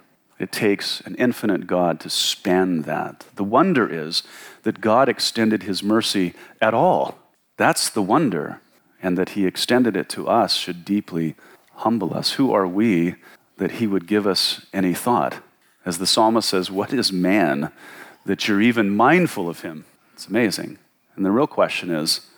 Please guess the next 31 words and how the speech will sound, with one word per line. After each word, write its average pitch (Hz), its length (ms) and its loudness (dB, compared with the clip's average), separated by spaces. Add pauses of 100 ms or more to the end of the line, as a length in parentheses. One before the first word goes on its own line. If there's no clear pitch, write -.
(240)
or 85 120 -6
the 87 160 0
answer 127 320 2
to 85 100 -10
that 82 200 0
is 85 260 -4
not 104 340 -2
what 101 160 -2
is 80 140 -4
man, 95 260 2
but - 140 -8
what 92 180 -10
is 82 140 -10
God, 85 360 -6 (420)
that - 140 -6
he 95 120 -2
would - 160 -14
do 90 160 -6
that. - 260 -10 (460)
Amen? 90 340 -2 (960)
You 123 60 2
know, 127 100 4
we 151 140 6
should - 240 -4
pray 139 240 4
for 135 180 -2
those 110 640 0 (140)
that 101 120 -2
are 98 80 2
not 101 280 2
saved. 92 580 0